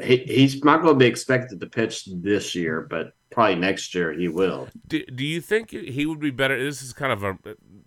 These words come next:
Speaker 2: you know, kind of these, like, what if kind of scenarios. Do you think it would be better just to use him as, like, a closer as opposed to a regular part of the rotation?
Speaker 1: That's an interesting concept.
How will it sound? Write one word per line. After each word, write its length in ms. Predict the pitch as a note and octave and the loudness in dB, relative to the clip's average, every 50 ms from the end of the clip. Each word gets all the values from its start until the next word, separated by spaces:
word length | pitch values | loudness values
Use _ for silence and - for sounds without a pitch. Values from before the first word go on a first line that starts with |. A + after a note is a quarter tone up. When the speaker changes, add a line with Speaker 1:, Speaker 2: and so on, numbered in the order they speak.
| _ _ - | _ _ -10
Speaker 2:
you 140 | C#3+ C3 G2+ | -10 -8 -8
know, 960 | E2 F#2 F2+ F2+ - _ _ _ _ _ _ _ _ _ - G#2 G2+ G#2 - - | -10 -12 -16 -20 -20 _ _ _ _ _ _ _ _ _ -14 -10 -10 -10 -10 -10
kind 200 | - - A#2 A2+ | -8 -6 -4 -4
of 40 | G#2+ | -2
these, 220 | G2+ G2 F2+ D#2+ D2 | -4 -4 -6 -8 -10
like, 240 | D2 F2 F2 - _ _ _ _ _ _ _ _ _ - | -12 -12 -12 -14 _ _ _ _ _ _ _ _ _ -14
what 280 | F#2 F#2 F#2+ G2 F#2+ | -8 -6 -4 -4 -4
if 200 | F#2+ F#2 F#2 - - | -4 -6 -6 -6 -8
kind 160 | G2+ F2+ F2+ | -6 -6 -6
of 60 | E2+ | -8
scenarios. 520 | - F#2 F#2 F2+ F2+ F2+ F2 E2+ E2 - - _ _ _ _ _ _ _ _ _ _ _ - | -8 -6 -4 -4 -2 -2 -2 -2 -4 -6 -10 _ _ _ _ _ _ _ _ _ _ _ -12
Do 100 | B2 D3 | -8 -6
you 80 | E3 F3+ | -6 -4
think 220 | F3+ G#3 G3 G3+ | -4 -6 -4 -2
it 40 | G#3 | -4
would 80 | G3+ F#3 | -4 -4
be 100 | F#3 E3+ | -6 -4
better 300 | C#3 D3 D3+ D3+ D3 C#3 | -2 0 0 0 0 -2
just 180 | A#2 B2 A#2 - | -4 -8 -10 -8
to 100 | C3 G#2 | -10 -8
use 300 | F#2+ G#2 A#2 B2+ A#2 C3 | -6 -6 -6 -6 -6 -8
him 160 | B2+ B2 A#2 | -8 -8 -6
as, 80 | G#2 | -6
like, 160 | A#2 A2 - - | -6 -6 -6 -8
a 60 | E2 | -14
closer 800 | - - - F#2 F2+ F#2+ G2+ A#2+ C3 D3+ F#3+ G3 - - - _ _ _ _ _ _ _ _ _ _ _ _ _ _ _ | -18 -18 -14 -8 -6 -4 -4 -4 -6 -8 -10 -10 -10 -14 -16 _ _ _ _ _ _ _ _ _ _ _ _ _ _ _
as 160 | B2 B2+ A#2+ | -4 -4 -4
opposed 500 | A#2+ - - C3 C3 B2+ B2+ B2 - - | -4 -4 -2 -2 0 0 -2 -4 -6 -6
to 400 | - B2+ A#2 A2+ A2 G#2 G2 F2+ - _ _ _ _ _ _ _ | -4 -2 -2 -2 -2 -2 -6 -10 -14 _ _ _ _ _ _ _
a 80 | F#2+ G2+ | -8 -4
regular 260 | G#2 A2+ A#2+ B2 A#2+ | -2 -2 -2 -2 -4
part 200 | G#2+ A#2 B2 A#2+ | -4 -2 -2 -2
of 60 | A2+ | -2
the 60 | A2 G#2+ | -2 -2
rotation? 600 | G#2 G2+ F2+ - G#2+ A2 A#2 A2+ C3+ D#3+ - _ _ _ _ _ _ _ _ _ _ _ _ _ _ _ _ _ _ _ _ _ _ _ | -2 -4 -2 -2 -2 -2 -2 -6 -10 -16 -18 _ _ _ _ _ _ _ _ _ _ _ _ _ _ _ _ _ _ _ _ _ _ _
Speaker 1:
That's 260 | - F#2+ G2+ G2+ - - | 2 2 2 2 2 2
an 100 | G2+ G2+ | 4 4
interesting 720 | G#2 G#2+ G#2+ - - G2+ G2+ G2+ G2+ - - G#2+ G2+ F#2+ | 4 4 2 2 0 2 2 2 0 0 -2 -4 -4 -2
concept. 800 | - G#2 G2 G#2+ C3 C#3+ - - D3+ D3 E3 F3 F3 - - | -2 -2 0 0 0 -2 -2 -2 -2 -2 -2 -2 -6 -10 -16